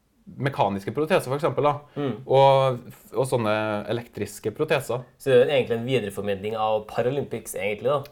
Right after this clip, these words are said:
Speaker 1: Ja, helt
Speaker 2: Med tanke
Speaker 1: riktig.
Speaker 2: på at man, i stedet for at man bare har proteser man må bevege på selv, hvis man sier sånn, da, eller når man sitter i rullestol, så nå kan det bli at man faktisk, eh, egentlig litt som vanlig O L, da.
Speaker 1: Ja, ikke
Speaker 2: At man,
Speaker 1: sant.
Speaker 2: at man konkurrerer på samme måte, bare at man vil jo da ha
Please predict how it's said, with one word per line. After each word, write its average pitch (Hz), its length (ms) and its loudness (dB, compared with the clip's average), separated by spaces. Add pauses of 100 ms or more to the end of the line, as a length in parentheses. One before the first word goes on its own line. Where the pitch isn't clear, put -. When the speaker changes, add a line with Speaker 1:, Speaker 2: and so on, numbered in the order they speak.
Speaker 1:
Ja, 196 160 6
helt 208 160 2
Speaker 2:
Med 127 80 2
tanke 135 160 4
Speaker 1:
riktig. - 20 -8
Speaker 2:
på 113 140 2
at - 80 -16
man, 120 380 -2
i 117 40 -10
stedet 117 200 -2
for 107 80 -8
at 113 80 -6
man 110 100 -4
bare 113 180 0
har 104 220 -2 (240)
proteser 123 480 0
man 110 160 -2
må 117 160 -2
bevege 110 320 2
på 117 80 -8
selv, 123 240 4
hvis 120 160 -4
man 117 100 -2
sier 113 220 -2
sånn, 120 80 -2
da, 139 160 4
eller 113 160 -2
når 117 160 -4
man 107 80 -10
sitter 117 220 -4
i - 20 -6
rullestol, 107 340 -8
så - 60 -12
nå 110 140 -6
kan 107 120 -4
det 101 140 -2
bli 104 160 0
at 98 160 -4
man 101 240 -4 (840)
faktisk, 101 500 -4
eh, 107 320 6 (420)
egentlig 131 340 6
litt 165 140 2
som 147 120 -4
vanlig 113 260 2
O 104 80 4
L, 175 140 2
da. 143 100 -6 (480)
Speaker 1:
Ja, 160 180 8
ikke 160 200 2
Speaker 2:
At 143 100 -2
man, 131 200 2
Speaker 1:
sant. - 180 -12 (200)
Speaker 2:
at 127 180 -8
man 127 160 2
konkurrerer 120 380 2
på 113 80 -6
samme 104 240 0
måte, 117 400 -4
bare 113 160 4
at 101 120 -6
man 107 140 -2 (240)
vil 107 120 -6
jo 104 80 0
da 101 180 0
ha 104 200 0